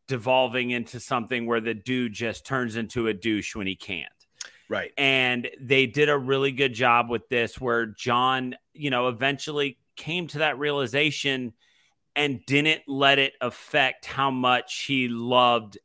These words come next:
Speaker 1: Anna, e-, even if, even if that was never gonna go anywhere, even if the, the depth of his love was always going to be one-sided.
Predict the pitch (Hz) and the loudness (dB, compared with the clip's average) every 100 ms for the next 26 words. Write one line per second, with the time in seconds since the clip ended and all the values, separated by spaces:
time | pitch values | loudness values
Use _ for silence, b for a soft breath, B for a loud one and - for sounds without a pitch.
0 | - 123 110 101 92 b b _ - 143 | -6 -2 -2 -4 -8 b b _ -6 -4
1 | 135 139 135 127 123 113 - 143 135 123 | -4 -2 -2 0 0 0 -2 0 2 4
2 | 135 131 117 127 127 131 123 127 120 123 | 4 4 2 2 2 2 0 0 2 0
3 | 123 120 120 120 135 135 135 127 - 123 | 2 0 0 0 -2 -4 -2 -4 -4 -2
4 | 127 120 113 120 117 98 135 139 - 127 | 0 0 -2 -4 -4 2 2 2 0 -2
5 | 123 123 120 123 120 117 113 123 120 113 | 0 -2 0 0 2 -2 -2 0 2 0
6 | - 123 120 101 117 110 120 110 110 101 | 0 -2 -2 -4 -6 -2 -2 -2 -4 -6
7 | - 165 196 147 85 | -6 -2 0 0 -4